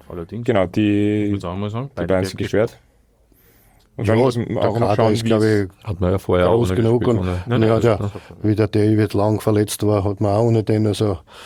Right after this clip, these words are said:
Speaker 3: äh, natürlich ist er ein, ein wichtiger Bestandteil, aber das gehört halt zum, zum, zum Fußballgeschäft dazu.
Speaker 1: Mhm.
Speaker 4: Also ich glaube, auf der Innenverteidigerposition haben wir jetzt nicht gerade einen,
Speaker 3: Ja.
Speaker 4: <laughs> einen
Speaker 2: Da ist,
Speaker 4: Spielermangel.
Speaker 2: da ist es
Speaker 4: Also
Speaker 2: nicht unbedingt das,
Speaker 4: ja.
Speaker 2: das große Thema.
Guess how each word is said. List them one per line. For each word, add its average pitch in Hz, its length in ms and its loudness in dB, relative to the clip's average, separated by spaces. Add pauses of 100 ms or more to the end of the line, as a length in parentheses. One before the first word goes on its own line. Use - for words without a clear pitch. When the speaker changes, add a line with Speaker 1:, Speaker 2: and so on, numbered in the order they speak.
(240)
Speaker 3:
äh, 104 160 -2
natürlich 110 380 2
ist 104 140 2
er 107 360 0
ein, 107 60 0
ein 104 80 -2
wichtiger 107 360 -2
Bestandteil, 104 760 0
aber 98 480 -2 (800)
das - 220 -12
gehört 107 180 0
halt 104 160 -2
zum, 101 240 -2
zum, 104 180 -2
zum 104 160 -4
Fußballgeschäft - 600 -4
dazu. 110 420 -2
Speaker 1:
Mhm. 110 140 -14 (300)
Speaker 4:
Also 92 120 -8
ich 95 60 -4
glaube, 90 220 -4
auf 90 100 -8
der 95 140 -10
Innenverteidigerposition 92 1080 -8
haben 87 140 -2
wir 85 80 -2
jetzt 82 160 -8
nicht 90 140 -8
gerade 87 320 -2
einen, 87 260 -6
Speaker 3:
Ja. 98 140 -6
Speaker 4:
<laughs> - 220 -6
einen 95 140 -4
Speaker 2:
Da 104 120 -2
ist, 101 60 2
Speaker 4:
Spielermangel. 92 480 2
Speaker 2:
da 104 140 0
ist 101 80 0
es 98 40 -6
Speaker 4:
Also 92 140 -2
Speaker 2:
nicht 98 140 -6
unbedingt 95 380 -6
das, 95 120 -4
Speaker 4:
ja. 87 260 -2
Speaker 2:
das 95 220 -6
große 95 300 -6
Thema. 90 280 -4